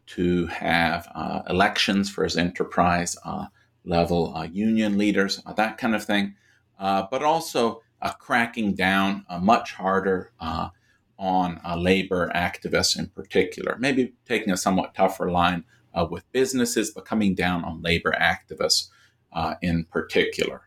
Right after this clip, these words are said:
So leaving that nudging behind and, uh, and ungloving the, the fist or <laughs> whatever the, um,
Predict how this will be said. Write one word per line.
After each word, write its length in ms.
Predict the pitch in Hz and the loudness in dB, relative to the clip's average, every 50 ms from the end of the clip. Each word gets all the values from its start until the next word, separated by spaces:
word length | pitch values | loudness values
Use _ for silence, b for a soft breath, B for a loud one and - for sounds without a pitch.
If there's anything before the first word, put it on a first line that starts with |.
| _ - | _ -8
So 200 | - 82 82 80 | -2 -2 -2 -2
leaving 460 | 82 92 113 110 98 98 98 95 90 | 0 0 2 2 2 2 2 2 2
that 240 | 87 85 80 - 92 | 2 0 0 0 0
nudging 580 | 87 85 87 87 87 80 - 87 87 85 82 b b b b b _ | 0 2 2 2 0 0 0 0 0 0 -2 b b b b b _
behind 680 | 92 87 - - 107 107 110 110 107 104 101 98 - - | -6 -6 -4 -2 0 2 2 2 2 0 0 -2 -4 -4
and, 500 | 82 85 80 80 82 80 80 80 - - - _ _ | -2 0 0 2 0 0 -2 -2 -4 -8 -12 _ _
uh, 440 | - 80 - - - - - - - - - _ _ _ _ _ _ _ _ _ _ | -18 -16 -12 -6 -6 -6 -6 -6 -10 -12 -16 _ _ _ _ _ _ _ _ _ _
and 480 | - 87 82 82 82 82 80 - - - - _ - | -4 0 2 2 2 2 2 0 -4 -6 -12 _ -4
ungloving 1000 | 98 104 104 101 101 101 98 98 98 92 95 95 90 92 92 90 90 87 85 82 | -2 0 2 4 4 4 2 2 0 0 2 2 2 0 0 0 0 0 2 0
the, 340 | 80 - - 80 80 - - _ _ _ | 0 0 -2 -6 -8 -14 -20 _ _ _
the 80 | - - | -18 -14
fist 400 | - - 90 82 - - - 80 | 2 4 4 4 4 0 -4 -8
or 60 | - | -8
<laughs> 80 | - | -4
whatever 420 | - - - - - - - - 82 | -2 0 2 2 2 2 2 -2 -2
the, 360 | - - 85 82 80 - - | 0 0 2 2 2 0 0
um, 460 | - 82 80 82 82 73 76 73 65 | 0 0 2 2 2 2 0 -2 -4